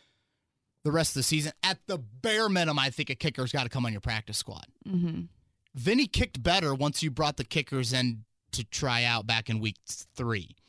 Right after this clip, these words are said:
Speaker 1: Now, part of that was you're kicking indoors. I've always said this is gonna be, I've always said this is gonna be a storyline all season long. This is never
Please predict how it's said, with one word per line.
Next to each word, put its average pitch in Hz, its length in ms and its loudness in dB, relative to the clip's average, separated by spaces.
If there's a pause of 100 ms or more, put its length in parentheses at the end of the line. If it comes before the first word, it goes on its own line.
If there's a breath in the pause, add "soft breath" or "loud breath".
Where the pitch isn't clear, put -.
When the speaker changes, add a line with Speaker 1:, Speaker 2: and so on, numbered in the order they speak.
(680 soft breath)
Speaker 1:
Now, 123 300 2
part 147 200 0
of 135 60 2
that 127 100 0
was 123 160 -2
you're 123 140 0
kicking 131 320 0
indoors. 117 480 0
I've 110 140 -4
always 113 260 0
said 117 320 -2
this 120 160 -2
is 127 80 -4
gonna 165 180 0
be, 147 220 -2
I've 226 160 2
always 294 240 2
said 160 160 0
this 151 100 -2
is 139 60 -6
gonna 165 140 -2
be 147 80 -2
a - 20 -2
storyline 135 460 -2
all 123 160 0
season 117 280 -4
long. 104 280 -6 (200 soft breath)
This 208 220 -2
is 220 180 0
never 202 480 0